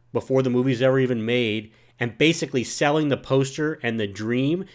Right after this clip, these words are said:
in order to finance the film. This is basically a pyramid scheme for movies.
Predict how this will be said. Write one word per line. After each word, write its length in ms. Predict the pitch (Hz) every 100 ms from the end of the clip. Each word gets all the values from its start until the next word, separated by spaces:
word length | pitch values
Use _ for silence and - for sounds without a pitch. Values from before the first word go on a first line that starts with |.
| _
in 100 | -
order 260 | 147 131 135
to 180 | 135 117
finance 760 | - 139 147 139 127 113 110
the 140 | - -
film. 340 | - 131 104 - - -
This 180 | 151 196
is 100 | 175
basically 640 | - 165 170 180 160 151
a 120 | 131 113
pyramid 580 | - 143 147 160 170
scheme 480 | 160 - 180 190 214
for 300 | - 131 120
movies. 680 | 113 117 135 113 95 - -